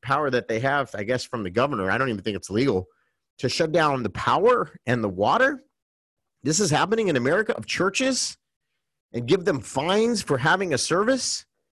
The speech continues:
because of the coronavirus, the virus that's literally, like, has a ninety-nine percent, uh, survival rate or f-, more than that.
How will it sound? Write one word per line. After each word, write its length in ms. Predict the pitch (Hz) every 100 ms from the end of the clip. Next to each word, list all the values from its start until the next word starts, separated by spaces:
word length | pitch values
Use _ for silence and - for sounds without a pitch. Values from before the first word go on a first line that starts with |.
| _ _ -
because 280 | 131 170 147
of 120 | 131
the 80 | 117
coronavirus, 1080 | - 101 123 226 285 277 277 285 254 - -
the 80 | 113
virus 400 | 160 220 240 -
that's 300 | 147 - _ _ _ _ -
literally, 360 | 143 220 240
like, 160 | 220 175
has 180 | 185 165
a 60 |
ninety-nine 580 | 143 165 208 185 190 208
percent, 540 | 170 143 185 190 - 139
uh, 200 | 131 117
survival 520 | - 110 139 208 202
rate 260 | 220 226
or 60 | 147
f-, 240 | - -
more 280 | 113 123 202
than 140 | 220 233
that. 260 | 247 262